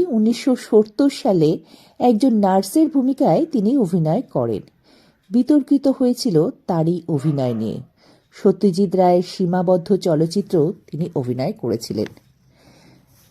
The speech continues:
দুহাজার কুড়ি সালে ফেব্রুয়ারি মাসের ছয়ই ফেব্রুয়ারি তিনি মারা যান। সোদপুরে নাট্যগড়ের বাড়িতে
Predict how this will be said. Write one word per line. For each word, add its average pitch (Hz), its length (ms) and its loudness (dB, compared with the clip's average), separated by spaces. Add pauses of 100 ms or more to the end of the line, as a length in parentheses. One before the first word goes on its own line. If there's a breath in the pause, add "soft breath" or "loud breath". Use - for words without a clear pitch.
(420)
দুহাজার 311 500 6 (120)
কুড়ি 262 320 2 (540)
সালে 185 400 0 (200)
ফেব্রুয়ারি 226 600 0
মাসের 165 460 0 (120)
ছয়ই 208 340 0
ফেব্রুয়ারি 220 540 -2 (640 loud breath)
তিনি 220 260 4 (360)
মারা 139 380 2
যান। 120 160 -2 (100)
সোদপুরে 294 640 4 (300)
নাট্যগড়ের 214 880 2
বাড়িতে 190 480 2